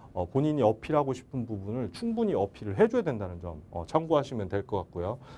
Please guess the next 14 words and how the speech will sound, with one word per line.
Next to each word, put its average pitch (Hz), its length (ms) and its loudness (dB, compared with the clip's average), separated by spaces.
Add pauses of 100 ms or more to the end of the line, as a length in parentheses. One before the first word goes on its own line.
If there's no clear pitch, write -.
(160)
어, 82 180 -4
수능 247 300 4
최저는 202 640 6
보통, 165 440 6 (360)
어, 90 260 0
세계 190 240 6
등급 175 340 0
합 98 140 4
육 104 220 -2
인문, 107 460 -2 (380)
자연계 120 360 6
세계 160 300 4
등급 127 320 0 (180)
칠, 117 300 4